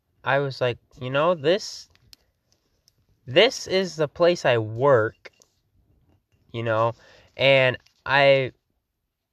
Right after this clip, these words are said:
you know, my mind is where I work too. That's where I work all day, every day."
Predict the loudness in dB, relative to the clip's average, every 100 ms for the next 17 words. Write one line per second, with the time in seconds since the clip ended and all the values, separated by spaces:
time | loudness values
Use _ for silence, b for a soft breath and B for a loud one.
0 | -12 -4 -2 -2 _ 0 2 2 2 2
1 | 0 -4 -10 _ -6 -6 -6 0 4 4
2 | 4 2 0 -2 _ -14 -8 -6 -8 -14
3 | _ _ -4 -4 -2 2 4 4 2 -2
4 | -2 -2 2 2 2 0 0 -2 -4 -4
5 | -2 0 0 -2